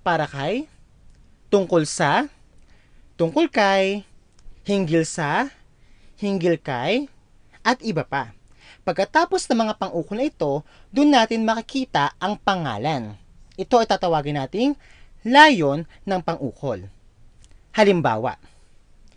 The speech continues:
tungkol sa covid nineteen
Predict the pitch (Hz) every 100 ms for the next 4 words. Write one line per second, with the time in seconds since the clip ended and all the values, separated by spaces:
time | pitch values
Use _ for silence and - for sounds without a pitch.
0 | - - - - 302 285 269 262 320 -
1 | 254 - 196 196 262 240 262 294 - 156
2 | 156